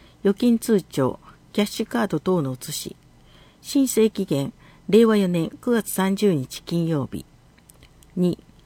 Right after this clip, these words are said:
令和三年一月以降に新型コロナウイルス感染症の影響で家計が急変し、住民税非課税相当の収入となった世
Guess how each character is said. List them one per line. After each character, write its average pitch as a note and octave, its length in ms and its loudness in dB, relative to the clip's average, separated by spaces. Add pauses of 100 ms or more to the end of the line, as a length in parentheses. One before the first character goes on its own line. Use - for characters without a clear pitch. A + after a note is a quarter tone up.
(640)
令 B3 160 6
和 A#3+ 120 2
三 A3 300 0
年 D#3 260 -2
一 G#3 180 -2
月 A3+ 260 0
以 A3 80 -2
降 D3 240 -4
に C3+ 180 -4 (300)
新 A#3 240 2
型 A3+ 240 2
コ A3 120 -2
ロ A3 80 2
ナ A3 140 2
ウ G#3 100 2
イ G3 60 4
ル F#3 80 -2
ス - 240 -4
感 A#3 220 0
染 G#3+ 240 0
症 G3+ 200 -2
の F#3+ 120 2
影 F#3+ 100 0
響 F3 260 -2
で D#3+ 200 -2 (320)
家 G3 120 0
計 A#3 220 4
が G#3 140 -2
急 G#3 240 0
変 F#3 220 -4
し、 - 280 -2 (380)
住 A#3+ 260 2
民 A#3 240 4
税 D3+ 200 2
非 - 100 -16
課 G#3+ 140 -2
税 G#3+ 180 0
相 G#3+ 200 0
当 D#3 200 -2
の D3+ 160 -2
収 G3+ 260 0
入 F#3+ 160 0
と F3+ 140 -2
な F3+ 140 -4
っ - 20 -10
た - 100 -10
世 - 160 -12